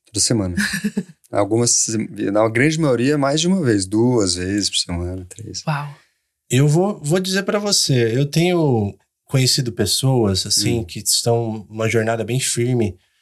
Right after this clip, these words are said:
Speaker 3: seja ela com ayahuasca ou com psilocibina, ou outros estudos,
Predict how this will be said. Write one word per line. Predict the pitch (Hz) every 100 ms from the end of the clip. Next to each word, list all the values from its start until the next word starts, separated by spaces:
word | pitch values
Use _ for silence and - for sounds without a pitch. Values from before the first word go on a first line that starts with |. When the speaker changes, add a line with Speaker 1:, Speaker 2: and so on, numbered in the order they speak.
| _ _ _ _
Speaker 3:
seja | - - 117 123
ela | 127 135
com | 143 151 139 117
ayahuasca | 110 107 120 143 143 127 - 113
ou | 110 120 139 127
com | 120 117 113
psilocibina, | 101 - 110 - 95 107 123 135 123 98 95 _ _ - -
ou | 117
outros | 127 127 110
estudos, | 110 - 135 151 107 95 -